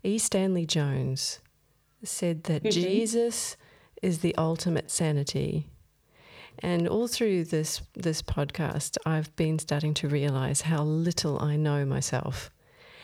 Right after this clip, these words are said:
Speaker 1: and how insane it is to take the control of my life out of God's hands, who knows me utterly. He should be controlling everything because he,
Speaker 2: Mm.
Speaker 1: he knows me and he knows exactly what I'm gonna do.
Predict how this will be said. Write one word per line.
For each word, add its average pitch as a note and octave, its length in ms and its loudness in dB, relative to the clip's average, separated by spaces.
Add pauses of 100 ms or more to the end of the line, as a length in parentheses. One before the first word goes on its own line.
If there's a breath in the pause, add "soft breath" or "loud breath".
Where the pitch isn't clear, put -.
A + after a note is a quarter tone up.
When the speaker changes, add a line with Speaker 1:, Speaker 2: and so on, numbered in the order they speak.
(200 loud breath)
Speaker 1:
and E3 240 0
how F3+ 640 0 (580 loud breath)
insane F3+ 840 2
it C#3+ 180 0
is D3+ 560 -2 (460)
to - 200 0
take F#3+ 400 -2
the A3 100 0
control D#3+ 760 0
of D#3 180 -2
my D3+ 140 0
life D3+ 340 0
out D3+ 140 2
of D3 100 -2
God's C#3+ 260 0
hands, C3+ 460 0
who F3+ 180 2
knows E3 380 2
me D3 340 2 (320)
utterly. D3 520 0 (140)
He F#3+ 140 2
should F3+ 340 0
be E3+ 120 0
controlling C#3 560 0
everything C3 460 -2
because - 340 0
he, E3 200 2
Speaker 2:
Mm. F3 280 4 (340 loud breath)
Speaker 1:
he F#3+ 200 0
knows E3+ 420 2
me D#3 300 2
and D3+ 100 2
he E3 80 2
knows D#3+ 260 2
exactly D#3 440 -2
what D#3 160 0
I'm C3+ 160 0
gonna C3 240 0
do. - 260 -2